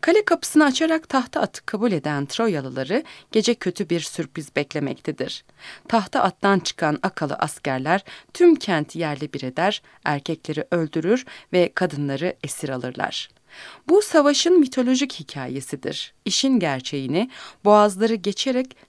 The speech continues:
Karadeniz'deki maden yataklarına ve buradaki ticarete egemen olmak isteyen Akalar ile boğaza hakim Troya arasında ticaret yüzünden çıkan bir savaşta aramak daha doğru olacaktır.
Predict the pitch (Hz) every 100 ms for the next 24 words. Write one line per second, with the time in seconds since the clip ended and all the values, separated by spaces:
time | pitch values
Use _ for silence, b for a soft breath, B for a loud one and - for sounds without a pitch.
0 | - 196 226 190 151 - 151 - 151 139
1 | 139 196 196 170 165 - 156 143 143 220
2 | B B B 190 180 214 185 156 - -
3 | 156 175 165 156 170 - 151 160 180 156
4 | 131 131 127 - 160 147 139 b b _
5 | 269 262 165 135 156 - 170 233 254 B
6 | B 208 220 220 254 226 170 156 - 165
7 | - - 226 165 - 151 147 - 147 147
8 | 202 B B - 208 214 208 226 - 175
9 | 165 151 147 143 - 196 180 151 135 -
10 | 151 143 - - 151 139 143 208 - _
11 | _ 160 147 135 127 127 131 131 - 110
12 | - - -